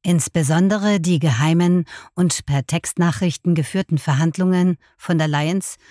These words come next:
mit Pfizer-Chef Albert Bourla stehen seit langem in der Kritik. Die Nachrichten wurden bisher geheim gehalten. Zweitausendeinundzwanzig beantragten E-U-Abgeordnete und Privatpersonen,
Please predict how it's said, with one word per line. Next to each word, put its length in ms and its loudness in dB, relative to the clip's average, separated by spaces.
mit 160 -4
Pfizer-Chef 720 -2
Albert 540 -2
Bourla 380 0
stehen 380 -2
seit 180 -4
langem 300 0
in 120 -6
der 100 -2
Kritik. 600 -8
Die 100 0
Nachrichten 600 0
wurden 240 0
bisher 360 -2
geheim 400 0
gehalten. 600 -4
Zweitausendeinundzwanzig 1700 -2
beantragten 720 -4
E-U-Abgeordnete 1300 -4
und 160 -2
Privatpersonen, 920 -2